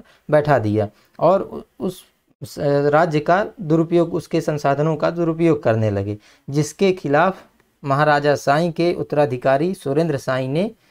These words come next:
विद्रोह कर दिया। और यह विद्रोह अठारह सौ सत्ताईस से शुरू हुआ और अठारह सौ बासठ तक लगातार चलता रहा। अब इस, इसी बीच अठारह सौ चालीस में उन्हें कैद कर लिया गया।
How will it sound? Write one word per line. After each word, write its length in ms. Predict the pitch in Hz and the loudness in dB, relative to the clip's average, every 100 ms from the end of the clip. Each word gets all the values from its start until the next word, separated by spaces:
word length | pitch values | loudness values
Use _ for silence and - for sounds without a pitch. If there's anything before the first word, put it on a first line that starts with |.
| _ _ _ _ _ _ _ - | _ _ _ _ _ _ _ -2
विद्रोह 400 | 143 147 156 123 | 0 2 2 2
कर 160 | 113 104 | 0 0
दिया। 300 | 104 101 - | 0 -2 0
और 180 | 143 175 | 0 0
यह 220 | 151 180 | 2 2
विद्रोह 500 | 175 165 143 165 185 185 _ _ _ _ _ _ _ _ - | 2 -2 0 2 2 -4 _ _ _ _ _ _ _ _ -4
अठारह 320 | 135 147 165 | 2 4 4
सौ 140 | 175 | 0
सत्ताईस 440 | 151 147 - 165 165 | -2 -2 0 0 0
से 80 | 147 | -4
शुरू 240 | 156 175 | 0 4
हुआ 200 | 180 170 | 4 4
और 60 | 156 | 2
अठारह 360 | 151 147 156 | 2 2 2
सौ 140 | - 143 | -2 -2
बासठ 440 | 135 139 170 156 - | 0 0 0 -2 -2
तक 140 | 147 | 0
लगातार 460 | 147 131 127 143 190 - - _ - | 0 0 0 0 -2 -10 -20 _ 0
चलता 320 | 165 147 110 | 0 4 2
रहा। 260 | 98 95 - _ _ _ _ _ _ | 2 0 -6 _ _ _ _ _ _
अब 220 | 165 190 196 | -2 0 -4
इस, 180 | - | -4
इसी 300 | 202 165 196 | -2 0 0
बीच 240 | 180 190 190 | 0 -2 -2
अठारह 420 | 180 151 165 180 185 | -4 0 2 2 0
सौ 120 | 175 | -2
चालीस 440 | - 139 180 190 | 0 2 2 0
में 100 | 180 | -4
उन्हें 340 | - 170 185 185 | -2 0 0 2
कैद 280 | 139 139 | 0 2
कर 180 | 147 165 | 2 2
लिया 240 | 160 170 165 | 2 2 2
गया। 280 | 170 185 | 0 0